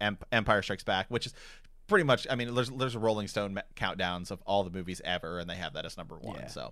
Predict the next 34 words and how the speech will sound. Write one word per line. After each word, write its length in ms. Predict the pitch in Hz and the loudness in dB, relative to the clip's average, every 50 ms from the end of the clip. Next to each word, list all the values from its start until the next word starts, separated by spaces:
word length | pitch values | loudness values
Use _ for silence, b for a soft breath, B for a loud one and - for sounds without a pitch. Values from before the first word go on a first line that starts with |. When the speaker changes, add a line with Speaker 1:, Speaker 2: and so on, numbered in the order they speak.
| - - | -12 -14
Speaker 2:
Yep. 120 | - - B B B B B B B - 110 - - | -14 -14 B B B B B B B -12 -12 6 10
Speaker 1:
but, 640 | 185 196 214 220 220 214 214 202 - - - - - - - 165 | 12 12 12 12 12 12 10 8 4 0 -4 -6 -4 0 4 6
um, 640 | 170 175 175 175 175 170 170 170 165 160 160 160 147 | 8 10 10 12 12 12 10 10 8 6 2 0 2
this 220 | 156 196 196 - | 2 2 4 2
is 60 | 175 | 4
where 100 | 170 170 | 6 6
I 60 | 156 | 8
think 160 | 143 151 139 - | 6 6 2 4
Ez 180 | 127 135 131 127 | 4 4 4 6
and 80 | 123 | 4
I 60 | 123 | 4
are 100 | 120 117 | 4 4
gonna 160 | 113 110 104 101 | 2 2 0 0
differ 380 | 104 113 107 - - 117 107 | 0 0 0 2 0 -2 -2
just 320 | 98 92 107 101 - - 104 | -2 -2 -4 -4 -4 -4 -4
a 80 | 98 | -4
little 640 | 92 95 95 101 104 113 120 131 143 151 151 139 110 | -4 -4 -4 -2 2 4 6 8 8 8 8 6 4
bit, 420 | 101 117 98 92 92 92 - - - | 2 0 0 2 2 0 -2 -4 -8
because 880 | - 95 - - 104 98 95 95 95 92 92 95 95 - - - - - - - | -12 -10 -4 -2 -2 0 0 0 0 0 -2 -2 -2 -4 -6 -8 -8 -10 -4 4
I 280 | 104 110 123 135 147 160 170 175 175 180 175 175 175 180 175 - | 8 10 12 12 12 10 8 6 4 4 4 4 4 2 2 0
am 100 | 131 131 | 0 0
gonna 180 | 135 127 123 120 | 2 2 2 2
take 240 | - - 127 117 113 | 2 0 -2 -2 -2
a 40 | |
guess 580 | 101 101 98 - 120 113 113 110 104 104 - - | -6 -8 -2 2 6 8 8 8 8 6 4 0
that 140 | - 104 98 | -4 -4 -4
he 160 | 107 123 127 | -2 -4 0
has 280 | 117 110 104 98 92 95 | 2 2 2 2 0 0
Rocky 480 | 95 95 101 110 113 - - 104 90 | 0 4 4 4 4 2 -4 -8 -10
Four 680 | - - - - 104 104 101 95 95 92 90 87 85 - | -10 -12 -8 -6 -4 -2 -2 0 0 0 0 -2 -2 -2
as 280 | 90 98 95 92 - | -2 -2 -2 -4 -4
his 200 | - 107 98 92 | -6 -6 -6 -6
number 520 | 98 98 98 95 95 95 95 98 95 92 90 | -6 -6 -6 -6 -6 -6 -6 -4 -4 -4 -4
one 640 | 87 90 90 87 90 90 87 87 87 90 92 92 | -4 -4 -4 -4 -4 -4 -6 -6 -6 -8 -8 -10